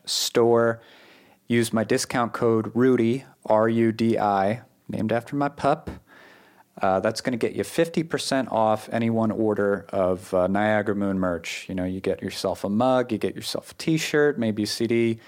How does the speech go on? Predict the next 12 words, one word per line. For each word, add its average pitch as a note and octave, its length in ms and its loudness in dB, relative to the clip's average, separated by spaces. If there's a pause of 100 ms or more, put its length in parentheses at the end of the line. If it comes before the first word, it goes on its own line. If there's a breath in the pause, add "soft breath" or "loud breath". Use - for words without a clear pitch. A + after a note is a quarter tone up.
(140)
It's - 100 -10
gonna A#2 160 -2
be G#2+ 100 -2
fifty C3+ 720 -2 (260)
percent A2 320 -4
off. - 420 -10 (920 soft breath)
Uh, F2+ 280 0
discount G2 360 -4
code F#2 220 -2
Rudy. F#2+ 280 -8 (800)
All A#2+ 160 4
right. G#2 160 2